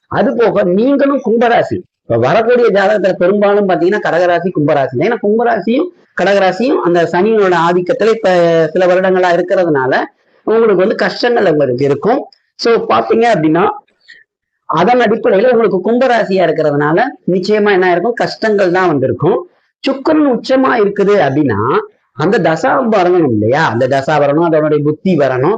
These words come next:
So, சுக்கிரன் சம இதா இருக்கிறவங்களுக்கு, அதாவது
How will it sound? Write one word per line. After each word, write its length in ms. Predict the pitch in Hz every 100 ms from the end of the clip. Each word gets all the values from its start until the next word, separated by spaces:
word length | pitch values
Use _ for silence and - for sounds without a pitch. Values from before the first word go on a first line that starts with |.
| - _
So, 140 | -
சுக்கிரன் 460 | - 175 175 262 277
சம 440 | 262 185 196 -
இதா 220 | 175 180 233
இருக்கிறவங்களுக்கு, 560 | 208 185 208 180 147
அதாவது 520 | 135 143 170 208 302